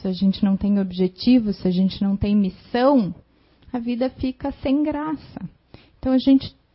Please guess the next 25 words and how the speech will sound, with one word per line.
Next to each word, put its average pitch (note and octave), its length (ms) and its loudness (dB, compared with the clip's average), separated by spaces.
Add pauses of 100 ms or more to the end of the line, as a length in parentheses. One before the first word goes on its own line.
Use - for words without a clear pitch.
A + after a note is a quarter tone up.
(680)
tem E4 160 0
que - 80 -6
ter D4+ 100 2
um C#4 80 4
processo B3 500 -2
evolutivo, A3 960 -2 (540)
né? A#3 400 -4
Claro, A#3 480 -6
eu F#3+ 100 -4
não G#3 160 0
preciso B3+ 380 -4
me A#3 80 2
planejar G#3+ 640 -4 (680)
cinco, B3 260 2
dez F#3 340 2
anos, A3 280 0
se - 100 -12
eu F3 60 -4
não F#3 100 -2
quiser. G3+ 540 -4 (520)
Mas A3 300 0
enquanto C#4+ 540 2
a E4+ 40 4
gente C#4+ 320 2
tem A#3 300 0